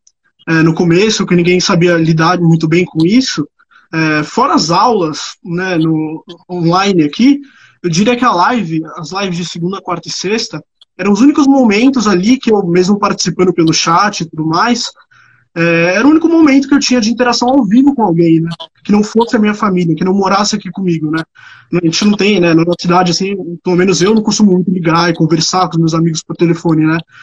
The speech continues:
Sempre mensagem. Então acabou sendo um contato ao vivo, assim, né? Um dos únicos da semana. E além da, da questão pedagógica ter sido cumprida, eu acho que essa questão de,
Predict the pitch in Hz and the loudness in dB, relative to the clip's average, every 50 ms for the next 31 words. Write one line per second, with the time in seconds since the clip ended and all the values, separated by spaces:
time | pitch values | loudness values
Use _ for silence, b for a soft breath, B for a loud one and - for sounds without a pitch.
0 | B B B B B B - - 185 180 202 202 202 196 170 - - 170 170 175 | B B B B B B -2 -2 0 2 2 2 2 2 2 0 0 0 0 0
1 | 190 196 185 170 208 208 208 B B B B B B 208 220 220 214 247 220 190 | 2 0 0 2 0 0 -2 B B B B B B -2 -2 0 0 0 0 0
2 | 220 220 - - 240 233 226 220 233 233 233 233 220 233 254 240 220 220 220 214 | 0 0 0 0 0 2 2 0 0 0 -2 -2 -2 -2 -2 -2 0 0 0 0
3 | 220 233 233 - 233 233 220 202 196 202 185 165 143 147 190 220 240 190 170 170 | 0 0 -2 -2 -4 -2 -2 -2 -2 -2 -2 -4 -4 0 2 2 2 2 0 -2
4 | 160 - - 214 208 196 190 190 185 165 165 202 220 240 240 247 220 220 214 - | -2 -2 -2 -2 -2 -2 -4 -6 -6 -6 -4 -4 -4 -4 -4 -2 -4 -2 -2 0
5 | - 214 185 170 180 196 220 240 247 240 247 - _ _ _ _ _ b b b | 0 0 0 -2 -2 -2 0 0 0 -2 -2 -6 _ _ _ _ _ b b b
6 | b b _ 175 180 185 190 190 185 180 180 185 190 202 214 220 180 175 190 185 | b b _ -4 -2 0 0 2 2 2 2 2 2 4 4 2 2 0 -2 -2
7 | 185 175 170 175 185 180 202 196 - 202 - 208 202 196 180 165 165 185 208 220 | 0 0 0 0 0 0 -2 -2 -2 -2 -2 -2 -2 -2 0 0 2 2 2 0
8 | 214 226 214 220 202 - - 214 190 - - 180 160 - 196 208 214 220 220 214 | 0 -2 -2 -4 -4 -6 -6 -8 -10 -6 -6 -6 -4 -2 -2 0 0 2 2 0
9 | 220 214 - - - 214 208 - 214 214 214 208 - - 208 202 214 208 180 180 | 0 -2 -4 -4 -4 -4 -4 -4 -2 -2 -2 -2 -2 -2 -2 0 0 0 0 0
10 | 202 214 196 175 165 151 | 0 0 0 0 0 -2